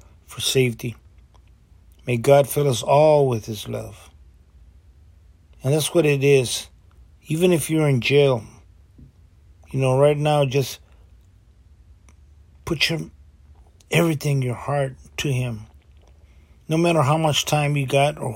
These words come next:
when you plan to come out. Primero Dios. Pon a Dios primero en tu vida. Ora por tu familia. Óralos y ámalos. Ama a tus hijos.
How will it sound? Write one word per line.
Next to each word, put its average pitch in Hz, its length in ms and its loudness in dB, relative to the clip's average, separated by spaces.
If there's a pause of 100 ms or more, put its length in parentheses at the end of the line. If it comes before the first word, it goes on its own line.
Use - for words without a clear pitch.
when 151 160 -2
you 143 80 -2
plan 127 260 -4
to 117 80 -6
come 120 240 -10
out. 120 300 -14 (840)
Primero 139 440 4
Dios. 135 580 -4 (800)
Pon 175 220 4
a 185 60 8
Dios 175 220 4
primero 160 420 2
en 160 120 -2
tu 139 180 -4
vida. 131 400 -2 (720)
Ora 156 300 6
por 151 140 -2
tu 139 120 -10
familia. 135 720 -2 (760)
Óralos 165 520 4
y 135 160 0
ámalos. 147 600 -2 (260)
Ama 175 260 4
a 156 80 0
tus - 260 -4
hijos. 151 560 -8